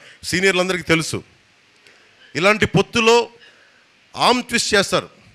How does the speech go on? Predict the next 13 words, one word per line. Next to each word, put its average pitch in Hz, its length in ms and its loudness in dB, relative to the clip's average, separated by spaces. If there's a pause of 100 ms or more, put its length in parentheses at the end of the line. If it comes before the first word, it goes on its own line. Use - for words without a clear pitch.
మాకు 165 220 0
ఇన్ని 185 160 -2
సీట్లు 185 280 -2
కావాలి, 180 360 2
మాకు 165 220 -2
ఇది 175 140 -6
కావాలి, 170 540 0
అలా 160 120 -2
conditions 208 600 0
పెట్టే 196 180 -4
పొత్తు 170 260 -4
ఉంటుంది 135 220 -6
ఎప్పుడు. 101 240 -12